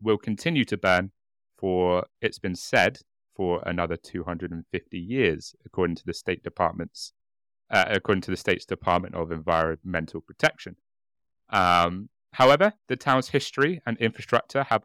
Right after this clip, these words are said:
offered a unique source of inspiration for artistic endeavors. The deserted Pennsylvania village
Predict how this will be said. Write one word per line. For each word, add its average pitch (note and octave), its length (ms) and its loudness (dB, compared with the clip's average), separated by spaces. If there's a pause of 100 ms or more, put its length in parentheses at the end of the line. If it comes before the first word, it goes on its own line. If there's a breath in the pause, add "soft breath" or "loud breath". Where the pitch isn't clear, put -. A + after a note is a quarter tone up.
offered G2+ 360 -2
a G#2 80 -6
unique G#2+ 360 -6
source - 340 -8
of F2 100 -12
inspiration G#2+ 720 -4 (540)
for F2 320 2 (160)
artistic - 600 -4 (100)
endeavors. F2 600 -2 (680)
The C#3 180 0
deserted C#3+ 680 2 (160)
Pennsylvania G#2 1000 0 (340)
village B2 520 0